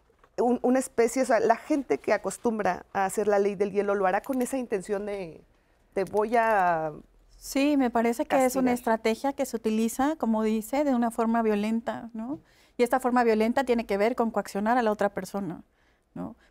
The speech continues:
Speaker 2: Vas a hacer lo que yo digo y te puedo manipular, ¿no? Y generalmente lo hace la persona que tiene una figura de autoridad. En la familia lo hace papá o mamá, ¿no?
Speaker 1: Ujú,
Speaker 2: O quien
Speaker 1: ujú.
Speaker 2: tiene los recursos. Es una manera de manipulación y de dominio,
Speaker 1: Claro.
Speaker 2: en donde la persona quita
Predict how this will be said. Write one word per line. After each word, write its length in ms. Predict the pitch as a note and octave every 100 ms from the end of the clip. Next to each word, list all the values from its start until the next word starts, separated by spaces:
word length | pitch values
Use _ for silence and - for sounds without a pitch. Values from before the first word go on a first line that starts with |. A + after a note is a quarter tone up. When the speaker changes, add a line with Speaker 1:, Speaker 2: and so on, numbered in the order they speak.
| -
Speaker 2:
Vas 180 | A3+
a 40 | A#3+
hacer 220 | A3+ A#3+
lo 120 | A#3
que 100 | A3
yo 140 | A3 G#3+
digo 320 | A#3 B3+ C#4
y 60 |
te 180 | A#3 G#3
puedo 220 | G3+ A3
manipular, 680 | A#3 G#3 G3 G3 G#3+ A3+ D4 - _
¿no? 260 | F#3+ G#3 A#3+ _ _ -
Y 60 | A3
generalmente 500 | A3 A3 A#3 A#3 B3
lo 100 | A#3
hace 240 | A3 A3
la 100 | C4
persona 360 | A#3 G3+ A3 B3
que 80 | A#3+
tiene 180 | A3+
una 120 | A3+ G#3
figura 300 | G3 G#3+ G#3
de 60 |
autoridad. 520 | G3 F#3+ F#3 G3 G#3+ - _ _ _
En 100 | -
la 80 | G#3
familia 580 | G3 G#3+ A#3 B3+ C4 C4+ - _ _ _ _ _
lo 180 | F#3 G#3+
hace 200 | F#3+ G3
papá 440 | F#3 F3 F3+ G3+
o 40 | G#3
mamá, 400 | F#3 F#3 F#3+ - _
¿no? 160 | - F3
Speaker 1:
Ujú, 280 | D4 B3 A#3+ -
Speaker 2:
O 100 | G3
quien 160 | G3+
Speaker 1:
ujú. 40 | G3+
Speaker 2:
tiene 180 | G#3 G3+
los 140 | G3
recursos. 520 | F#3 - A3+ A#3+ F#3+
Es 80 | G3+
una 160 | A3 A3
manera 220 | G3+ G#3
de 80 | G#3+
manipulación 760 | G3+ F#3+ - F#3+ F3+ - A#3
y 40 | A3+
de 100 | G3+
dominio, 480 | F#3+ F#3+ G#3+ F#3+ - _
Speaker 1:
Claro. 220 | A#3 A3 -
Speaker 2:
en 100 | G#3
donde 200 | G#3 G3+
la 120 | G3 F#3+
persona 380 | F#3+ A3 A3 G#3
quita 520 | - A#3 A3+ B3+